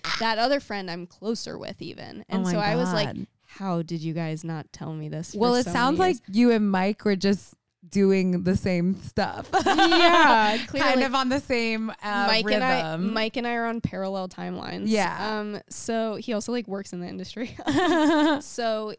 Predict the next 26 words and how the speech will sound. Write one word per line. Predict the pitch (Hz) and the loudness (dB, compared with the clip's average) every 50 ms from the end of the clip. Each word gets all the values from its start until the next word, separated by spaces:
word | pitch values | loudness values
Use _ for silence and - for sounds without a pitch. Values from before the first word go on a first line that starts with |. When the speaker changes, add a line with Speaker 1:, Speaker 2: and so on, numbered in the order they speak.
| - _ | -14 _
Speaker 1:
he | - - - - 214 208 208 208 214 214 226 233 240 247 240 - - _ _ _ _ _ _ | -20 -20 -16 -14 -12 -10 -10 -10 -10 -10 -8 -8 -8 -8 -10 -12 -14 _ _ _ _ _ _
shares | - - - 214 208 220 226 226 | -14 -12 -10 -8 -8 -8 -8 -8
that, | 220 196 190 185 185 190 - - _ _ _ _ - | -8 -8 -6 -6 -6 -8 -10 -12 _ _ _ _ -16
uh, | - - 196 190 180 | -10 -8 -8 -8 -8
bomb, | 180 175 175 175 175 180 - 190 190 196 - - | -10 -10 -12 -12 -10 -10 -10 -10 -12 -12 -12 -10
and | - 208 208 202 202 196 196 190 190 190 185 190 - _ | -10 -10 -8 -8 -8 -10 -10 -10 -12 -12 -14 -16 -18 _
that | 196 185 196 202 208 233 226 - - | -14 -10 -8 -6 -6 -6 -6 -8 -10
kind | - 220 208 208 | -12 -12 -10 -10
of, | 196 | -10
like, | 196 202 208 - | -10 -12 -12 -14
rocked | 170 175 175 175 185 - - - - | -14 -12 -12 -12 -12 -14 -18 -18 -16
me, | 180 185 190 190 202 | -14 -14 -12 -12 -12
and | - - 196 | -12 -10 -8
I | 190 | -6
was | 180 170 | -4 -4
Speaker 2:
Yeah. | 160 160 156 151 147 147 | -2 -2 -2 -2 -2 -2
Speaker 1:
like, | 151 254 | -4 -4
"Oh | 311 254 | -4 -4
shit," | 202 - - 269 247 196 - - | -6 -6 -8 -6 -8 -8 -10 -12
'cause | - 185 175 | -12 -10 -10
I | 185 | -8
was, | 185 180 | -10 -10
like, | 180 175 175 - _ _ | -10 -12 -14 -16 _ _
drunk. | - 180 180 - - - 226 233 - _ _ _ | -14 -12 -12 -10 -10 -10 -12 -12 -14 _ _ _
Speaker 2:
Yeah. | 185 175 165 160 151 151 151 165 | -4 -2 -2 -2 -2 -4 -4 -4
Speaker 1:
Um, | 214 220 214 208 202 196 | -4 -4 -4 -6 -6 -8